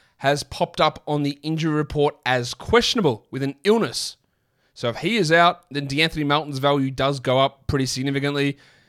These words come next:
Yeah, I wouldn't say that Harrell or Reed are going to be doing huge amounts given the way that Doc Rivers is deploying them currently. It's gonna be Melton, it's gonna be Niang probably,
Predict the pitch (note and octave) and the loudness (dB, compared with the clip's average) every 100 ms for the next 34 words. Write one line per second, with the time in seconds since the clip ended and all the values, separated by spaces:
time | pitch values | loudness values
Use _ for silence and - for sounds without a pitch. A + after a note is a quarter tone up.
0 | _ A2 B2+ C#3 C#3 B2+ - B2+ A#2+ - | _ -2 -2 -2 -6 -6 -4 -4 -4 2
1 | C#3+ C#3 C3 B2 A#2 C3+ C3+ B2+ B2 B2 | 4 4 2 -2 -2 -4 -2 -4 -2 -2
2 | B2+ B2 B2 B2+ B2 B2+ B2 A#2+ B2 B2 | -2 -4 -4 -4 -4 -4 -4 -4 -4 -6
3 | B2+ A#2+ A#2+ A#2+ A#2 - A#2+ A#2+ A#2+ A#2+ | -6 -6 -4 -4 -6 -4 -6 -4 -6 -4
4 | A#2 A#2+ B2 A#2+ A#2 A2+ - B2 - C3+ | -6 -8 -8 -8 -8 -10 -12 -10 -4 -2
5 | C3 B2 A#2 A#2 C3+ C3 B2 C3+ - _ | -2 -4 -6 -4 -4 -2 -4 -6 -8 _
6 | _ - B2 D#3 C3+ A#2 A2+ B2 C3 C#3 | _ -8 -4 0 0 -2 -2 0 0 -2
7 | C3 A#2+ B2+ A2+ A2+ A2+ B2 B2 B2 B2 | -4 -4 -6 -6 -6 -6 -4 -2 -2 -4
8 | B2 C3 B2 B2 B2+ | -6 -6 -4 -4 -4